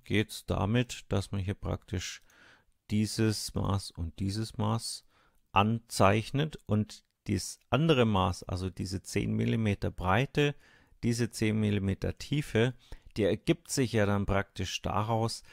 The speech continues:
dass man hier das Gesamtmaß sieht und diese zehn Millimeter an dieser Kante. Dann weiß man also, hier, das ist dann praktisch zehn Millimeter.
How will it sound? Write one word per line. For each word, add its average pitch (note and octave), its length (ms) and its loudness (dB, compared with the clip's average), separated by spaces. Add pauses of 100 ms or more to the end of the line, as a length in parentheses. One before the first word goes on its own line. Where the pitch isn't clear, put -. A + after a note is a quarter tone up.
(300)
dass G2+ 180 -2
man G2 140 2
hier G#2+ 340 4
das - 240 -2
Gesamtmaß A2+ 800 -2
sieht C3 420 -6
und - 460 -4 (160)
diese F#2 320 -6
zehn G2 320 -2
Millimeter F#2 720 -2
an E2+ 200 -6
dieser A2 260 -2
Kante. A#2 440 -2 (400)
Dann F#2+ 180 -2
weiß F#2 280 0
man F#2 160 -2
also, F#2 420 0 (260)
hier, F#2+ 420 2 (120)
das - 400 -6
ist - 280 -6
dann F2+ 140 -6
praktisch E2+ 480 -6
zehn G2 260 -4
Millimeter. A#2 540 0